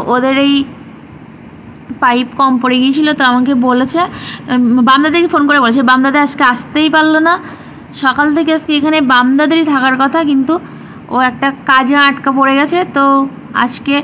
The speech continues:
আমাকেই ডিউটি দিতে হবে। আগামীকাল আর কি আমাদের ছাদ ঢালাই, তো এখানে আজকে বামদাদা থাকলে খুবই ভালো হতো, কারণ ও অনেক কিছু দেখে টেখে নিতে পারতো, কিন্তু সেই দায়িত্বটা আজকে আমাকেই নিতে হবে, কিছু করার নেই।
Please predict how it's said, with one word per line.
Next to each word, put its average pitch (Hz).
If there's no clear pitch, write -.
আমাকেই 330
ডিউটি 269
দিতে 214
হবে। 196
আগামীকাল 294
আর 269
কি 285
আমাদের 277
ছাদ 262
ঢালাই, 247
তো 247
এখানে 285
আজকে 262
বামদাদা 269
থাকলে 320
খুবই 311
ভালো 285
হতো, 277
কারণ 285
ও -
অনেক 285
কিছু 311
দেখে 262
টেখে 294
নিতে 262
পারতো, 277
কিন্তু 262
সেই 269
দায়িত্বটা 262
আজকে 269
আমাকেই 320
নিতে 294
হবে, 269
কিছু 277
করার 240
নেই। 226